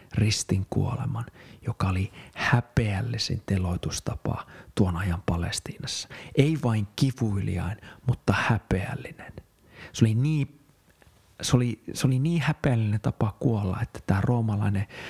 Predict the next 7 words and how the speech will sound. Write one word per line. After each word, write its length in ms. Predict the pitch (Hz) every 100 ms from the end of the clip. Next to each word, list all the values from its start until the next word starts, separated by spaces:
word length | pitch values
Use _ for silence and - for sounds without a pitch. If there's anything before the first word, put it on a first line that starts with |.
| -
senaattori 800 | - 120 113 101 - - - 95
ja 180 | 90 - - - -
filosofi 720 | 113 104 101 95 - 85 - - - - -
Cicerone, 520 | - 123 113 101 95
hän 140 | 104 117
sanoi, 340 | 110 107 98
että, 320 | 104 - -